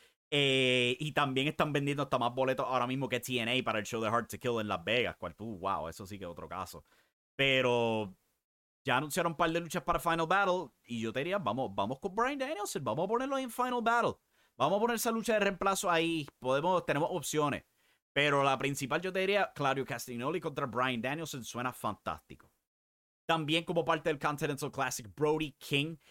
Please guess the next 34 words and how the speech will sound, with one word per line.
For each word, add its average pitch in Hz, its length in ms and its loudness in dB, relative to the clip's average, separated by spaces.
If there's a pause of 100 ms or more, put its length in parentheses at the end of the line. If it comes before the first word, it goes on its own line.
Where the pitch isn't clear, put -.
(140)
derretó-, 135 580 0
derrotó 135 500 2
a, 139 200 0 (120)
a 120 320 4
Daniel 127 320 0
García. 151 500 0 (840)
Brody 143 220 2
King 165 340 0 (100)
está 147 460 0
dos 151 540 0
a 147 120 0
cero, 131 580 -2
todavía 117 300 2
invicto. 165 680 -2 (340)
Él 135 100 2
está 156 260 0
dominando, 139 640 2
él 135 60 2
está 135 220 -2
brillando 139 460 0
un 131 200 -8
montón 135 480 -2
gracias 113 320 -2
a - 20 0
este 120 200 -2
torneo. 110 320 0
Y 110 60 4
ahí 113 100 2
tú - 100 -16
estás 247 180 -2
viendo, 160 340 -2
es - 40 -6
como 170 200 0
que 143 200 0